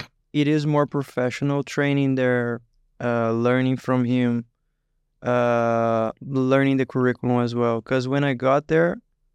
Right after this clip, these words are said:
I already had, like, my jiu-jitsu, my way of teaching, my way of training, my way of approaching the techniques, but I had to learn the curriculum, like C T A, B C, the way he teaches, the way he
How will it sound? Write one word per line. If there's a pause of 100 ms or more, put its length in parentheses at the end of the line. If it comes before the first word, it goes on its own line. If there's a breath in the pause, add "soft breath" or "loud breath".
(200)
I
already
had,
like,
my
jiu-jitsu,
my
way
of
teaching,
my
way
of
training,
my
way
of (680)
approaching
the
techniques,
but
I
had
to
learn
the
curriculum,
like
C
T
A,
B
C, (420)
the
way
he
teaches,
the
way
he